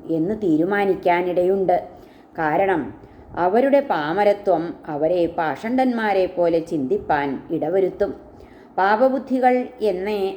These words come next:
അവരെപ്പറ്റി പറയാനുള്ളൂ." സുമതിക്ക് ഭാര്യ വൃദ്ധസേനയിൽ ഒരു മകനുണ്ടായി. പേര് ദേവതാജിത്ത്. പിന്നീട് ദേവതാജിത്തിന് ആസുരിയിലുണ്ടായ പുത്രൻ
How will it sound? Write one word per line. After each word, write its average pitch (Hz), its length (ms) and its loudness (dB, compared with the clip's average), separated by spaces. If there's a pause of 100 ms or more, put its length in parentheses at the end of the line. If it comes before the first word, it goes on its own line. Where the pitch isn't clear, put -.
അവരെപ്പറ്റി 196 720 0
പറയാനുള്ളൂ." 180 760 0 (580)
സുമതിക്ക് 247 720 2 (180)
ഭാര്യ 180 360 2
വൃദ്ധസേനയിൽ 170 960 0 (380)
ഒരു 214 160 6
മകനുണ്ടായി. 143 840 -2 (580)
പേര് 180 500 2 (220)
ദേവതാജിത്ത്. 160 1040 -4 (760)
പിന്നീട് 247 640 2 (340)
ദേവതാജിത്തിന് 240 1300 0
ആസുരിയിലുണ്ടായ 190 1000 2
പുത്രൻ 175 500 -2